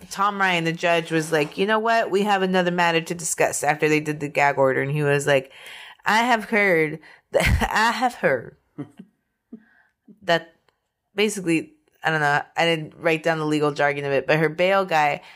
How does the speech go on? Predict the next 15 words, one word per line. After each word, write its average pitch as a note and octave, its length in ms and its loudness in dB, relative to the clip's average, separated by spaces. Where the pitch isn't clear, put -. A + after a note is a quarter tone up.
had, F3 560 -4
did F#3+ 160 0
not F#3+ 260 0
have G#3+ 160 0
a G3 80 0
statement F3 480 0
on E3+ 200 0
file D#3 440 2
in F#3+ 240 0
the G3 100 2
county E3 420 0
that D3+ 180 0
they D3+ 100 2
were D3 140 2
in, D3 360 0